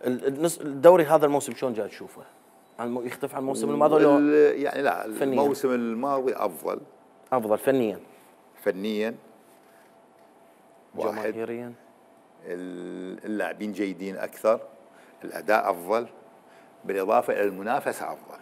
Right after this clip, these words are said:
Speaker 2: يعني مثلًا أنا شفت يعني مثلًا الفرق اللي كانت تلعب، يعني تلعب،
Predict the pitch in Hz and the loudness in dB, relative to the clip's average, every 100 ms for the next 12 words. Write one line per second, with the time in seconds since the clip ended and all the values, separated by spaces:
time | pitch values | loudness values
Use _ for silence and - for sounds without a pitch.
0 | - 85 76 78 80 80 85 90 90 - | -14 -10 -8 -10 -12 -10 -6 -6 -8 -18
1 | - - - - - - - - - - | -20 -20 -20 -20 -20 -20 -20 -20 -20 -20
2 | - - - 101 98 - 113 107 87 85 | -20 -16 -2 -2 0 -2 0 2 0 -2
3 | 85 85 80 - 110 92 90 85 - 85 | -8 -8 -6 2 4 4 0 -4 -2 -2
4 | 80 90 80 - 73 82 - 78 | -2 -6 -6 -8 -10 -8 -6 -6